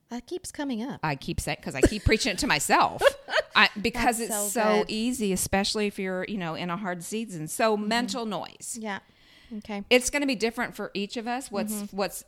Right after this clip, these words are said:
Speaker 2: m-, mental noise for Mary, I, it's not gonna bother me at all, and, and vice versa, and for you too. So
Speaker 1: Mm-hmm.
Speaker 2: what we do have in common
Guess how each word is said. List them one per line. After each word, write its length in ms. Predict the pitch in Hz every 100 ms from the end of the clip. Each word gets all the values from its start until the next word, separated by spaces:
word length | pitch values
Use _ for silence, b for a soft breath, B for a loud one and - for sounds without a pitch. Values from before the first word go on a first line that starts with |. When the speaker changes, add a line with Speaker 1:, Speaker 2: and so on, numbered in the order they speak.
| _ -
Speaker 2:
m-, 120 | 202 -
mental 320 | 202 208 -
noise 280 | 202 196 190
for 100 | 208
Mary, 440 | 180 180 196 233 -
I, 120 | 156 -
it's 140 | -
not 120 | 190
gonna 120 | 185 175
bother 260 | 175 170
me 120 | 170 160
at 80 |
all, 260 | 156 170 254
and, 200 | 202 165 -
and 140 | 185 180
vice 260 | 180 185
versa, 400 | - 185 - 82 -
and 180 | 190
for 80 | 202
you 180 | 196 185
too. 440 | 170 285 349 80 - B B B
So 260 | - 220
Speaker 1:
Mm-hmm. 140 | 202 214
Speaker 2:
what 200 | 202 -
we 120 | 185
do 340 | 160 185 339
have 280 | 392 208 175
in 120 | 160
common 580 | 160 180 139 147 165 330